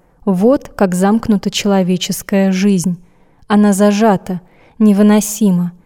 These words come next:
Ни света, ни тепла, я уже не говорю о радости. Она наблюдала. Она рассматривала каждую вещь.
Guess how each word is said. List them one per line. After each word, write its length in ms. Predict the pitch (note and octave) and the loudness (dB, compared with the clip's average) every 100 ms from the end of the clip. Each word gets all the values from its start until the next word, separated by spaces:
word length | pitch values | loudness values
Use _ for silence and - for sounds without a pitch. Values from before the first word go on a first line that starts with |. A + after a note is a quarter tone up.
| _ _ - | _ _ 0
Ни 160 | A#3 | 2
света, 640 | B3 - F#3 G#3 A3 G#3+ G#3+ - | 2 -2 0 0 0 -2 -4 0
ни 160 | G#3 G3 | 2 2
тепла, 560 | - F3+ F#3 F#3 A3 - _ _ - | 0 -4 -2 0 -2 -8 _ _ -4
я 280 | G3+ B3+ C#4+ | 0 2 0
уже 340 | B3+ C4+ C4 G#3 | 0 0 0 2
не 180 | G3+ | 2
говорю 560 | F3+ F#3 F#3 F3+ F3+ F#3 - | 2 0 0 0 0 -2 -4
о 100 | F#3 | -2
радости. 680 | F#3 F3 E3+ E3 - F#3 - _ _ _ _ _ _ _ _ _ _ _ _ _ _ _ _ _ _ _ _ | -2 -2 -4 -8 -10 -12 -12 _ _ _ _ _ _ _ _ _ _ _ _ _ _ _ _ _ _ _ _
Она 260 | - A3 D4 | 0 2 4
наблюдала. 760 | C4+ G#3+ G#3+ F#3 F#3 E3 E3 - _ _ _ _ | 2 2 0 0 0 -2 -4 -8 _ _ _ _
Она 240 | G#3 B3 | 0 2
рассматривала 960 | D#4 B3 - A3+ C4+ C4+ B3+ B3 B3 B3 - | 0 -4 -2 0 0 -2 0 2 2 0 -6
каждую 640 | - F#3+ F3 E3+ G3 G3+ G3+ | -4 -2 -2 -2 0 2 2
вещь. 440 | G#3+ E3+ - - | 2 0 -4 -12